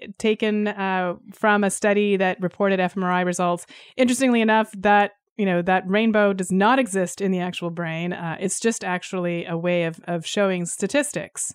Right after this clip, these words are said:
um, showing which, uh, voxels, so a voxel is a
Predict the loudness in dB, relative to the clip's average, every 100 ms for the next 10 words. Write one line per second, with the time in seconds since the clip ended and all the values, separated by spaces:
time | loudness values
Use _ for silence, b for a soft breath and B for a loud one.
0 | -8 -8 -8 -12 -6 -4 -4 -4 -6 -6
1 | -12 b b b -8 -6 -4 2 2 0
2 | -8 -8 -6 -4 -2 -2 -4 -4 -4 -6